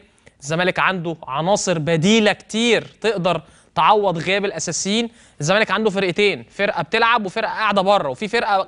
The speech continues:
كمان بره السكور خالص. يعني لو شفنا النهاردة ديودار قاعد، إسلام جمال قاعد، محمد سالم قاعد، آه، شريف علاء ومحمد عادل جمعة وأيمن حفني قاعد، حازم إمام مش موجود، باسم مرسي، إبراهيم صلاح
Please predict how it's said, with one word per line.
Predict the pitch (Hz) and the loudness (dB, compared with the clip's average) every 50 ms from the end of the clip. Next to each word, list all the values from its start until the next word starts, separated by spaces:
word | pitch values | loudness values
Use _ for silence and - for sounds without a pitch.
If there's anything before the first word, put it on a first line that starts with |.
| - - | -4 -4
كمان | 202 185 208 240 262 254 226 _ _ _ _ _ _ - | -2 0 2 2 0 0 -4 _ _ _ _ _ _ -4
بره | 165 202 233 254 226 | 0 0 0 0 0
السكور | 196 208 196 180 - - 247 240 | -2 -4 -6 -6 -6 -2 -2 -2
خالص. | - - 226 240 233 190 131 - - - - - | -2 0 2 2 2 2 0 -6 -12 -18 -18 -12
يعني | - 139 143 160 | -6 -4 -2 0
لو | 160 156 | 0 0
شفنا | - 226 214 - 233 180 | 0 0 -2 0 -2 0
النهاردة | 165 170 208 226 220 214 | 2 2 2 2 2 0
ديودار | 190 180 180 175 170 196 202 208 | 2 2 2 2 4 4 4 4
قاعد، | 214 214 208 180 190 185 | 4 2 2 2 2 -2
إسلام | 165 156 - - 196 202 190 | -4 -6 -6 -4 -4 -4 -2
جمال | 175 180 185 202 208 | -2 -2 -2 -2 -2
قاعد، | 202 214 220 196 208 185 165 _ _ _ - _ _ - | 0 0 0 0 0 -2 -4 _ _ _ -20 _ _ -8
محمد | 147 - - 208 214 208 190 - | -6 -2 -2 -2 -2 -4 -8 -8
سالم | - - 214 208 214 196 185 | -6 -6 -4 -4 -4 -4 -6
قاعد، | 202 220 226 196 208 202 170 151 - _ _ _ _ _ - | -4 -2 0 0 0 -2 -2 -6 -12 _ _ _ _ _ -6
آه، | - 185 | -4 -2
شريف | 180 - - 214 233 - | -2 -2 -2 -4 -2 0
علاء | 240 170 185 202 226 226 | 2 2 2 2 2 0
ومحمد | 214 185 - - 208 220 214 202 175 180 | -2 -6 -2 -2 -2 -2 -2 -2 -2 0
عادل | 170 202 208 208 190 175 | 0 0 0 0 -2 2
جمعة | 165 220 226 220 214 208 214 220 214 214 | 2 2 2 4 4 4 4 4 2 2
وأيمن | 214 196 196 196 196 196 196 196 _ _ _ _ _ - - 196 226 240 226 208 190 | 0 0 0 0 0 0 -2 -4 _ _ _ _ _ -6 -2 0 0 2 0 0 -2
حفني | - 226 226 - 220 208 | -2 -4 -4 -4 -4 -4
قاعد، | 185 220 240 214 - - | -2 -2 0 0 0 -2
حازم | - - 226 208 220 214 190 | -2 -4 -4 -2 -2 -2 -2
إمام | 196 214 226 233 | -2 -4 -2 -2
مش | 220 196 - 214 | -2 -4 -2 0
موجود، | 196 190 185 196 226 180 | 0 0 0 0 0 0
باسم | 220 220 - - 208 202 | 0 0 0 0 0 2
مرسي، | 214 233 226 - - 208 | 2 2 0 2 0 0
إبراهيم | 185 190 196 240 226 | 2 2 0 0 0
صلاح | - - 202 240 247 - - | 0 2 2 2 2 2 -2